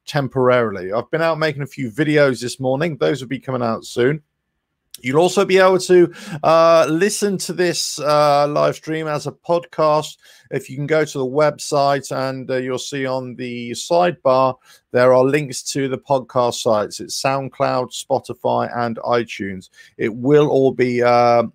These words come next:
downloaded there. So if you prefer to watch it there, that's abs-, or listen to it there, that's absolutely fine. Uh, so I'm gonna be doing a regular shows, uh, like this. R-, I'm gonna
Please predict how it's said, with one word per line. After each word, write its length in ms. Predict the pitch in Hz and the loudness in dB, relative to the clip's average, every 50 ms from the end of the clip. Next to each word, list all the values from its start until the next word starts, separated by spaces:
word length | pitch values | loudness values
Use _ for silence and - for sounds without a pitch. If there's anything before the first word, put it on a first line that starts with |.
| _ _ - 123 | _ _ -14 -14
downloaded 760 | 131 - 135 127 127 127 120 120 117 113 110 113 110 98 _ | -4 0 0 2 2 2 0 0 0 0 -2 -4 -8 -8 _
there. 240 | 110 104 95 90 - | -4 -4 -4 -4 -6
So 160 | - - 113 | -8 -8 -8
if 120 | 107 - | -8 -8
you 100 | - 113 | -10 -12
prefer 400 | - - 117 117 - 131 127 120 | -10 -8 -10 -6 -2 -2 -2 -2
to 120 | - - 117 | -2 -6 -4
watch 300 | 113 113 - - - 123 | -4 -4 -4 -6 -10 -8
it 80 | 107 | -2
there, 240 | 127 135 139 139 131 | 0 2 4 4 2
that's 260 | 117 107 98 - - | 0 -2 -6 -8 -6
abs-, 280 | 120 104 - _ - - | -6 -6 -8 _ -12 -6
or 200 | 107 113 113 117 | -4 -2 -2 0
listen 240 | 123 123 - 127 113 | -2 -4 -6 -8 -8
to 120 | 117 123 | -6 -4
it 80 | 110 78 | -4 -2
there, 220 | 107 117 127 131 | 0 2 2 2
that's 280 | 110 104 - - - - | 0 -4 -10 -14 -14 -14
absolutely 560 | 110 - - - 117 110 107 110 - 107 104 | -14 -14 -12 -10 -8 -8 -8 -8 -8 -10 -12
fine. 400 | 98 - - 104 101 92 90 95 - _ _ _ _ _ _ _ _ _ _ _ _ _ _ _ - - | -12 -8 -6 -6 -6 -6 -8 -12 -18 _ _ _ _ _ _ _ _ _ _ _ _ _ _ _ -4 0
Uh, 260 | 135 143 143 143 - - - - - - - - - | 2 4 4 4 2 0 -6 -16 -20 -20 -20 -20 -16
so 220 | - - 180 185 180 | -6 2 2 4 4
I'm 200 | 170 180 180 180 | 6 4 2 2
gonna 140 | 180 175 160 | 0 0 0
be 200 | 165 185 175 165 | 0 -2 -2 -4
doing 680 | 147 - - 175 202 214 214 202 202 180 170 165 160 147 | -6 -10 -2 2 4 4 4 4 2 2 0 -2 -4 -4
a 80 | - 147 | -2 -2
regular 540 | 147 139 147 160 165 156 - 151 156 147 143 | -2 0 2 2 2 2 -2 -4 -2 -2 -2
shows, 720 | - - - - 151 147 139 131 127 123 127 117 110 - | -4 -4 -4 0 2 4 4 4 2 0 -2 -6 -8 -8
uh, 220 | 113 120 131 127 123 | -4 -2 -2 0 0
like 240 | 127 127 123 101 | 0 0 0 0
this. 280 | 117 127 120 113 - - | -2 -4 -4 -4 -6 -8
R-, 220 | 123 127 135 120 | -8 -6 -2 -2
I'm 200 | 131 131 131 131 | -2 -2 -2 -4
gonna 180 | 135 135 131 127 | -6 -6 -6 -8